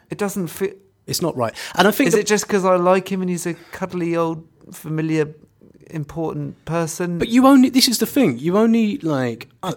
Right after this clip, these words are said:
Speaker 2: look, we,
Speaker 1: Betrayed?
Speaker 2: we love that George Monbiot. Go back and listen to episode ninety-seven. We talked to George. He's great, right? But the only reason that David Attenborough is who he is and is as loved as he is,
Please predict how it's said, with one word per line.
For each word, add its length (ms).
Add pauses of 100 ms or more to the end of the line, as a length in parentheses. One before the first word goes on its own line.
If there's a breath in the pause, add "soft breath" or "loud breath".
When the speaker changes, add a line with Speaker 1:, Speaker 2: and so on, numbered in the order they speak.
Speaker 2:
look, 220
we, 200
Speaker 1:
Betrayed? 200
Speaker 2:
we 120
love 220
that 140
George 240
Monbiot. 380
Go 160
back 220
and 100
listen 260
to 100
episode 320
ninety-seven. 560
We 100
talked 280
to 80
George. 400
He's 260
great, 360
right? 220 (300 loud breath)
But 260
the 120
only 160
reason 720 (120)
that 240
David 260
Attenborough 600 (500)
is 320
who 220
he 220
is 480
and 160
is 140
as 120
loved 320
as 120
he 160
is, 360